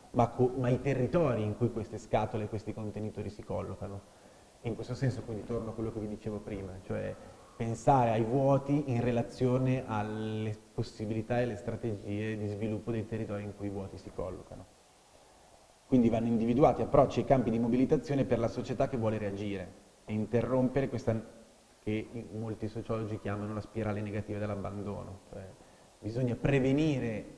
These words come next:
il rischio di quelle, di quel futuro che abbiamo tracciato schematicamente prima, provando a lavorare sui territori fragili, facendo dei territori fragili l'oggetto specifico di, mm, di lavoro. E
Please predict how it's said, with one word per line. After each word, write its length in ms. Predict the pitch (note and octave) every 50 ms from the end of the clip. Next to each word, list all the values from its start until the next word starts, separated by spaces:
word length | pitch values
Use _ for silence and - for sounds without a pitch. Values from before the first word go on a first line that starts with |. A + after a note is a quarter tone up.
| - - -
il 140 | A2+ A#2 A#2
rischio 840 | G#2+ A#2+ C3+ D3 C3+ - - - - D3+ D3+ D3+ - - - - -
di 160 | A#2 G#2+ G2+
quelle, 880 | - A2+ G#2+ G#2+ G#2+ A2 G#2+ G#2+ A2 G#2+ G#2+ G#2+ G#2 G#2 G#2 G2 F#2+ G2 G2
di 100 | G#2 G2
quel 400 | - G#2 G2+ G2+ G2+ G2+ G2+ G2+
futuro 480 | - - - G#2+ - A2+ A#2 A2+ A2 G2
che 80 | -
abbiamo 600 | F#2+ G2+ G2+ G2+ G#2 G2+ G2 G2 G2 F#2+ F#2 F2+ - - - - -
tracciato 500 | - G#2+ G2 - - - G#2+ G#2 - G#2
schematicamente 840 | - - A#2 G#2 G#2 G2 - G#2 G#2+ G#2+ A2 A2 G#2+ G2+ G2+ B2
prima, 720 | A#2+ C3 B2 A#2+ A2+ G#2+ A2+ A#2+ C3+ C3+ C3 - - - - - - - - -
provando 600 | - C3+ C3+ B2 C#3 C3 B2+ B2+ C3 C3 D3 D3
a 40 | C3
lavorare 520 | A#2+ A#2 A#2+ C3 C#3+ B2+ A2 A2+ A#2 A#2+
sui 180 | - - B2 G#2+
territori 380 | - A2+ A2+ G#2+ - G#2+ G#2+
fragili, 500 | G#2 - G2 F#2+ E2 D#2+ F2+ F#2+ F#2 F#2+
facendo 420 | F#2 - G2+ F#2+ - A#2 A2 G#2+ G#2
dei 160 | G2+ G2+ G2+
territori 380 | - G#2+ G#2 G2+ - A2+ A2+ B2
fragili 680 | - - A2 G2+ G2+ F#2 F#2+ G#2 G2+ A2 A2+ - - -
l'oggetto 560 | G#2 G2+ G#2+ G#2 G2 A2+ A2+ G2 - - -
specifico 720 | - - - G#2 - - G2+ G2 - G2+ G2+ - G2+ G#2 - - - - - - - - - - -
di, 320 | - F#2+ F#2 G2+ F#2+ F2
mm, 300 | - - - G#2 G2+ F#2 F2 E2 - - G#2
di 60 | G#2+ -
lavoro. 420 | - - - - - - - - - - - - - - - - - _ - - - - - - - - - - - - - - - - - - - - - - -
E 720 | - B2 A#2+ A#2 A#2 A#2 A#2 A2+ A2+ A2+ A2+ A2+ A2